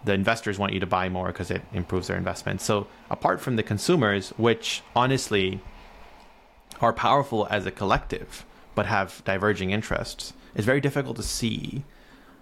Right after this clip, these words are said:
um, um, a movement that would res-, that would, in, in the period that we need it to move. I'm not saying in, like, fifty, sixty, hundred years, that's not gonna be the case. But I think that in the, in the, in the speed that we need the climate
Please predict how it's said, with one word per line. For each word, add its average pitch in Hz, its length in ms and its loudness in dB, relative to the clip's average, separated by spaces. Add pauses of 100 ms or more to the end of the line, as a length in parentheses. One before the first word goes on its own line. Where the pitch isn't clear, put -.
(360)
um, 95 320 0
um, 92 460 2
a 104 120 2
movement 104 480 4
that 98 140 2
would 98 160 -2
res-, 95 240 -2
that 98 200 2
would, 101 180 -4
in, 156 180 6
in 185 240 4
the 175 80 6
period 160 320 2
that 127 120 2
we 117 120 2
need 131 180 4
it 104 120 -2
to - 100 -6
move. - 400 -12
I'm 123 100 0
not 131 160 0
saying 123 220 2
in, 107 140 0
like, 98 200 0
fifty, 110 340 2
sixty, 104 360 -2
hundred 104 280 2
years, 101 300 2
that's - 220 -4
not 101 100 0
gonna 98 140 -2
be 104 80 -4
the - 100 -6
case. - 540 -4 (500)
But 110 120 4
I 104 120 4
think 110 340 -2
that 104 200 2
in 113 160 0
the, 110 100 4
in 113 220 0
the, 110 220 0
in 110 120 2
the 107 60 0
speed 135 540 2
that 107 140 2
we 107 140 0
need 107 600 2
the 104 80 2
climate 104 520 0